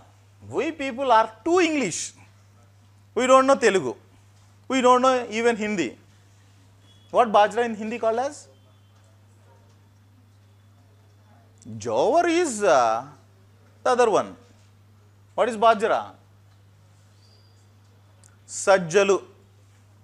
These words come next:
You understand? What that we call Sajjalu? What Sajja is in, uh, Hindi called as?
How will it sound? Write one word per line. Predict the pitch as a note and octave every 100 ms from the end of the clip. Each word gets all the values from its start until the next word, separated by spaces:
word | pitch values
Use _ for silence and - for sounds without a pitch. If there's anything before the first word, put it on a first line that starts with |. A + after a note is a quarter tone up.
| _ _ _
You | D3
understand? | F#3 G3+ A3 C#3 G2+ G2+ _ _ _ _ _ _ F#3+
What | A#3+
that | C4
we | A#3 C#4
call | B3 A#3+
Sajjalu? | - G#3+ G3+ B3+ C#4 F3+
What | B3
Sajja | B3+ A#3+ G#3+ C4
is | C4 G#3+
in, | G3
uh, | E3+ F#3 E3 C#3+
Hindi | F3+ A#3
called | A#3 A#3+
as? | C4+ D4+